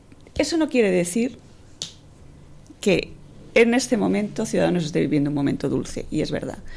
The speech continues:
Está viviendo el momento del rebufo de, de Cataluña. Eh, Inés Arrimadas es un, una buena candidata que ha hecho una buena campaña, y eso hace que ahora mismo,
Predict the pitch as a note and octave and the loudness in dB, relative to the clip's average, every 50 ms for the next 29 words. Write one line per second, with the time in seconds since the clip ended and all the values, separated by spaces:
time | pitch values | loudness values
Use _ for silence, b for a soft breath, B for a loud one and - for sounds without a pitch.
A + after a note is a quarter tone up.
0 | B B B B B B B D#3 - E3+ D#3 D#3 E3 E3 F3 F3+ F#3+ F#3+ A#3 - | B B B B B B B -2 4 4 6 6 6 6 6 6 6 4 2 2
1 | - - F3 D#3 D#3 D3+ E3 E3+ E3+ E3+ G3 G#3 F#3 G3+ G#3+ A#3 - - F#3+ - | 2 2 2 4 4 4 4 4 2 2 0 0 2 2 2 2 2 0 -2 -2
2 | E3 D3+ D3+ D#3 D#3 - - F3+ F3 E3 E3 E3+ E3 D#3+ E3 E3 E3 D#3+ D#3 - | -2 -4 -4 -4 -6 -4 -2 -2 0 0 0 0 2 2 2 2 2 0 0 -2
3 | - - E3+ E3+ - - - D#3+ F3+ A#3 A#3+ A3+ A#3 A#3+ A#3+ B3 - B B B | -4 -4 -4 -2 -2 -2 0 0 -2 0 0 -2 0 0 -2 -2 -4 B B B
4 | B B B - F3 F3+ E3 E3 F3+ D#3+ - - A3 G3 F#3 F3 F#3+ G#3+ F3 F#3 | B B B 4 6 6 8 6 6 2 2 2 2 4 2 2 2 0 -2 -2
5 | F3 F3 F3 F3 E3+ E3+ E3+ E3 D#3+ D#3+ - - - - - - - - - - | 0 0 2 2 2 4 2 2 0 0 -2 -6 -8 -12 -18 -16 -12 -6 -4 -2
6 | G3 F#3 F#3 F#3+ F#3+ E3+ - - - G3+ F3+ E3+ D#3+ D#3 D#3 E3 D#3+ D#3 D3+ D#3 | 0 0 0 0 0 -2 0 0 2 2 4 4 4 4 4 4 4 4 2 2
7 | D#3 D#3 D#3 D#3+ E3 D#3+ D#3+ D#3+ D#3 D#3 D#3+ D3+ D3+ E3+ D#3+ - - F3+ D#3+ - | 2 4 4 4 4 2 2 0 0 2 2 2 2 2 2 2 2 4 4 2
8 | - - - F3 E3+ D#3 D3+ D#3 D3+ D3+ D3+ D#3 D3+ D3 D3 D3+ D3 D3 - D#3+ | 2 0 0 2 4 4 4 4 4 2 2 2 2 2 2 2 0 0 0 0
9 | D#3+ D#3+ - A#3+ B3+ C4 B3+ A#3+ A#3+ C4+ - B B B B B B B B B | -2 0 2 4 4 4 4 4 2 0 0 B B B B B B B B B
10 | B B B B B B B - - - - - - - - - - - - - | B B B B B B B -10 -10 -8 -8 -8 -10 -10 -18 -20 -20 -20 -20 -20
11 | - - - - - A3+ G3 F3+ F3 - G#3+ F3+ F#3 F3+ - A#3+ A#3+ - E3+ D#3+ | -20 -20 -14 -4 0 4 4 4 4 4 4 4 4 4 2 -2 -2 -2 -2 0
12 | E3+ F3+ G#3 A3 G#3+ A3 A3+ A3 A#3 C4+ E4+ - | 0 0 0 0 -2 0 0 0 0 0 -2 -4